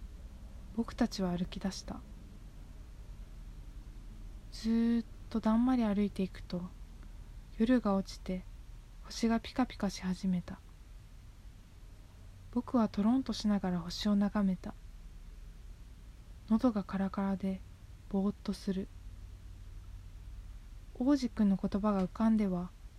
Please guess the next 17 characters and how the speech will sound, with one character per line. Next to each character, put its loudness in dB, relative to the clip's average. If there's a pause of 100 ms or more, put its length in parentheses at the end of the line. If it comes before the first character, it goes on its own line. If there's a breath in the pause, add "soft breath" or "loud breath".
(200)
ぐ 2
る 8
ぐ 6
る 6
回 2
る。 -6 (2750)
「じ 0
ゃ 2
あ、 - (460)
君 8
も 8
喉 6
が 4
カ -2
ラ 2
カ -2
ラ？」 0